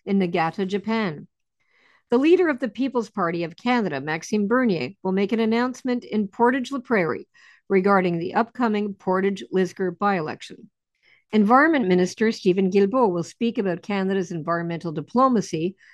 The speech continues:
at the Montreal Council on Foreign Relations. In Vancouver, International Development Minister Harjit Sajjan will announce support for pre-arrival settlement services for newcomers.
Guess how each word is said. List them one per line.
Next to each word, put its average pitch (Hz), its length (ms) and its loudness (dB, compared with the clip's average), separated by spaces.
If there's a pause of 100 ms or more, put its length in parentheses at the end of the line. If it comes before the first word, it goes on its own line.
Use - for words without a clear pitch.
(140)
at 185 120 0
the 190 80 2
Montreal 277 500 4
Council 220 640 -2
on 214 160 -2
Foreign 175 380 -4
Relations. 208 680 -2 (580)
In 208 220 6
Vancouver, 214 680 2
International 214 680 -2
Development 214 480 -2
Minister 185 400 -2
Harjit 180 400 0
Sajjan 202 540 0 (500)
will 196 160 0
announce 196 340 0
support 214 480 -2
for 180 220 -6
pre-arrival 226 760 -2
settlement 214 520 -4
services 170 560 -4
for 220 120 -2
newcomers. 240 680 -2